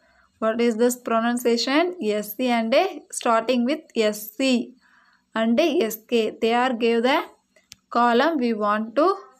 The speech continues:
pronounce. Scan, skip, scale, skin, scarf, skirt, scatter,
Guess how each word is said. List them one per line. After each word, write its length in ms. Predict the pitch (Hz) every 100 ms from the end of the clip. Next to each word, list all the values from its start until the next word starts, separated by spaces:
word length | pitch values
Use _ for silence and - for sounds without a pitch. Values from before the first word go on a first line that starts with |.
| _ - -
pronounce. 480 | 240 208 208 226 - - _ _ _
Scan, 800 | - _ 349 330 302 247 - - _ _ _ _ _ _
skip, 560 | - - - 349 247 - _ _ _ _ _ _ _ _
scale, 680 | - - 311 302 277 233 - - _ _ _ _ _ -
skin, 720 | - - - 311 294 240 - _ _ _ _ _ _ _
scarf, 880 | - - - 285 254 - - - _ _ _ _
skirt, 760 | - _ - 302 311 262 - - _ _ _ _
scatter, 720 | - - - 220 226 240 311